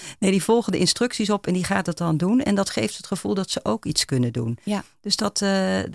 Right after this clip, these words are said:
Speaker 1: eh, ja, dat is zo'n vijf S troosttechniek. Dus inbakeren en shh, eh, zeggen, zeg maar. Dus dat is een soort stappenplan. En wij merken ook vaak dat dat, dat, dat goed werkt. Dus hele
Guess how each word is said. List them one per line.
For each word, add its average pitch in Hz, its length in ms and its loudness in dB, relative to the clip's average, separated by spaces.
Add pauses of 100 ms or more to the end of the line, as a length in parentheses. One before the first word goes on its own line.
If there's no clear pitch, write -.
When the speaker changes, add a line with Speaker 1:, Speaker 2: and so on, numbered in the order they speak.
Speaker 1:
eh, 170 440 -2
ja, 160 80 -2
dat 151 180 -10
is 139 80 -8
zo'n 156 120 0
vijf 151 420 -2
S 147 100 0
troosttechniek. 147 600 -2
Dus - 140 -6
inbakeren 151 720 0
en 135 200 -2
shh, - 360 -6 (100)
eh, 151 160 -4 (420)
zeggen, 156 340 -4
zeg 151 200 -4
maar. 165 180 -2
Dus 165 120 -4
dat - 120 -8
is 151 100 -10
een 151 100 -4
soort - 220 -6
stappenplan. 175 540 -2 (580)
En - 80 0
wij 165 80 4
merken 170 340 2
ook - 180 -2
vaak 208 260 -4
dat 180 140 -6
dat, 180 260 -8
dat, 165 160 -6
dat 190 200 -6
goed 156 180 -6
werkt. 156 340 -2
Dus - 140 -10
hele 156 220 -6